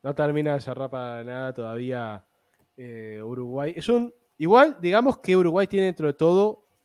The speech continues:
el problema más lindo que puede tener un seleccionador,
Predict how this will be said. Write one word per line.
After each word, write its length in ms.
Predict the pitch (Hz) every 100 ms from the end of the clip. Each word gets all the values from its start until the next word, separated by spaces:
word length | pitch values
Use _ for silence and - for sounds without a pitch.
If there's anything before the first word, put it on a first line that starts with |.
| _
el 420 | 165 170 170 170 160
problema 480 | 175 175 202 240 233
más 180 | 220 170
lindo 320 | 202 214 214
que 120 | 165
puede 180 | 156 170
tener 140 | 160
un 60 | 165
seleccionador, 760 | 151 139 - 131 135 160 104